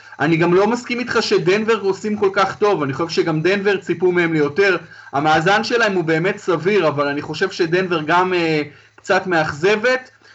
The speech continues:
ויוקיץ' בעיניי היה שחקן שצריך להיות השנה יותר גבוה, ולכן, אה, ולכן הוא לא נכנס. ואגב, יש לי קצת ספקות לגבי המשך הקריירה שלו, ניצן, כי אני חושב שהוא קצת, אה, משחק מה שנקרא, he's too cute, הוא הולך יותר מדי לזריקות מבחוץ,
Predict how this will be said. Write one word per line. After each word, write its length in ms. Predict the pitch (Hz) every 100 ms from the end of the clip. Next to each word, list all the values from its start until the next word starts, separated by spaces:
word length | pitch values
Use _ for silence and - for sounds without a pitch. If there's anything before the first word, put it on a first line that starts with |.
| _
ויוקיץ' 520 | 135 151 202 233 240 170
בעיניי 300 | 180 180 202
היה 160 | 196
שחקן 400 | 196 180 - 180
שצריך 360 | 190 180 180 180
להיות 180 | 180 175
השנה 380 | - 147 160
יותר 280 | 156 147 190
גבוה, 380 | 190 202 196 220 180
ולכן, 480 | 151 143 170 165 170
אה, 280 | 165 151 143
ולכן 320 | 139 135 170
הוא 120 | 170 175
לא 80 |
נכנס. 480 | 180 175 185 247 - - - - 127
ואגב, 400 | 180 254 254 214
יש 160 | 233
לי 60 | -
קצת 240 | - 220
ספקות 460 | - - 190 233 240
לגבי 280 | 202 190 214
המשך 280 | 208 220
הקריירה 440 | 214 202 170 196 214
שלו, 220 | 196 170
ניצן, 440 | 165 165 190 220 240 - _ - _
כי 100 | -
אני 140 | 175 180
חושב 440 | 165 160 220 226
שהוא 240 | - 208
קצת, 360 | - - 208 220 226
אה, 340 | 226 208 196 185
משחק 560 | 175 170 180 202 196
מה 100 | 196
שנקרא, 480 | 196 196 185 180 190
he's 200 | 180 165
too 160 | 220 214
cute, 360 | 220 202 156
הוא 80 | 175
הולך 260 | 160 190 -
יותר 260 | 196 220
מדי 240 | 220 208 202
לזריקות 360 | 202 185 180 202
מבחוץ, 600 | 202 156 147 220 220 -